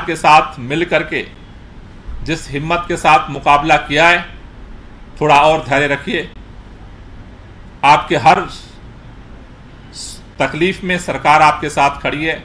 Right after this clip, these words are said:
धीरे धीरे पानी का स्तर नीचे जा रहा है और कई मार्ग जो बंद थे, अब धीरे धीरे खोले जा रहे हैं। उम्मीद है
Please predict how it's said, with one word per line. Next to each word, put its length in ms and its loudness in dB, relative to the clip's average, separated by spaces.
धीरे 200 -2
धीरे 200 -2
पानी 340 0
का 180 2
स्तर 280 -6
नीचे 260 -6
जा 180 4
रहा 120 8
है 120 0
और 360 0
कई 380 0
मार्ग 340 6
जो 220 -4
बंद 420 -2
थे, 80 -2
अब 140 -6
धीरे 180 -2
धीरे 220 -6
खोले 300 -4
जा 180 4
रहे 120 2
हैं। 140 -8
उम्मीद 340 -4
है 120 0